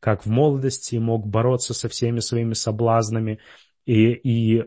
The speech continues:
э, принимать правильные решения морально-этические также и во взрослом возрасте. И мудрость, э, и её, которую, эм, которую она достигла в зрелом возрасте, она тоже оставалась с ней всю жизнь,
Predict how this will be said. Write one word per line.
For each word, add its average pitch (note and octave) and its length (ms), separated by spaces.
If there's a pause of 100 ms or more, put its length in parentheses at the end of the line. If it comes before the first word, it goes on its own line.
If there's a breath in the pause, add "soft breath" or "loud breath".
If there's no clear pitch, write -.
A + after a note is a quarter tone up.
э, G#2 260 (100)
принимать A2+ 520
правильные A2 540
решения A2+ 480
морально-этические G#2+ 880
также G#2 460
и G2+ 40
во G2 260
взрослом G#2+ 500
возрасте. G2+ 580 (480 loud breath)
И A#2+ 220
мудрость, E3 760 (160)
э, G#2 600 (280)
и D3+ 80
её, B2+ 640
которую, G#2+ 600 (420 loud breath)
эм, G2+ 600
которую A2 340
она G#2+ 240
достигла G#2+ 680
в F#2 80
зрелом A2 420
возрасте, F#2+ 560 (280 loud breath)
она G#2+ 200
тоже F3 320
оставалась A#2 600
с - 140
ней A#2+ 240
всю A#2 320
жизнь, G#2+ 440